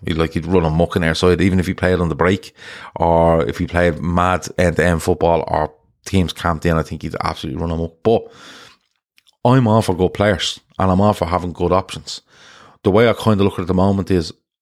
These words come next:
I'm getting the feeling that Firmino gets an extension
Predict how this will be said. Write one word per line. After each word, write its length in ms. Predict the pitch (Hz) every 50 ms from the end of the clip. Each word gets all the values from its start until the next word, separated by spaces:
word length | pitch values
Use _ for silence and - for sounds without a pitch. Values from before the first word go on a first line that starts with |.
| _ _ _ _ _ - _ _ -
I'm 280 | 123 127 131 135 135 123
getting 260 | 131 127 90 98 107
the 80 | 101
feeling 420 | - - 107 101 101 95 92 78 - _ _ _ _ _ _ _ _ _ _ _ _ _ _ _ _ -
that 80 | - 90
Firmino 460 | - - 98 92 90 92 87 85 87
gets 180 | 78 80 - -
an 80 | 80
extension 480 | 76 - - - 90 92 87 - -